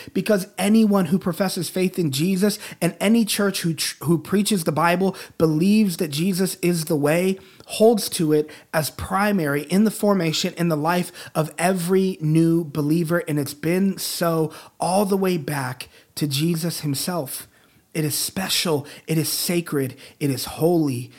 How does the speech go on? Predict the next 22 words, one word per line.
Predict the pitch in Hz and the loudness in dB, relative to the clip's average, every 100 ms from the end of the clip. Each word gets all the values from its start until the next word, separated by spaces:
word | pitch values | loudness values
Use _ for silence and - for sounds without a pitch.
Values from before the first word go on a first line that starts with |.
| - - | -16 -6
It | 147 | -6
is | 117 | -6
beautiful. | - 120 147 147 - - 113 - _ _ _ _ _ _ _ _ _ _ _ - | -8 4 4 4 0 -8 -12 -18 _ _ _ _ _ _ _ _ _ _ _ -8
Through | - 214 190 | 2 4 4
baptism, | 185 175 - 160 131 113 110 | 2 -2 -2 -2 -2 -8 -6
we | 139 196 | 2 2
believe | 180 165 160 120 - - _ _ _ _ - | 4 2 0 0 -6 -18 _ _ _ _ -4
in | 160 | 0
ways | 165 202 208 190 | 2 2 2 0
that | 190 | -2
I | 170 196 | -4 -4
can't | - 214 208 - - _ | -2 0 -2 -6 -20 _
fully | - - 202 214 185 | -16 -2 2 2 2
explain | 190 - - 175 196 214 165 | 0 -2 -2 0 2 0 0
and | 160 | -2
I | 175 208 | 0 2
may | 208 | 2
not | 202 190 | 2 0
fully | - - 202 214 208 196 190 | -6 -4 0 2 0 0 -2
understand. | 196 170 - - 190 208 143 | 0 0 -2 -4 -2 -2 -2
It's | 131 | -4
supernatural. | - 220 202 190 190 202 - 156 120 | -4 -2 -2 -2 -2 -4 -4 -4 -6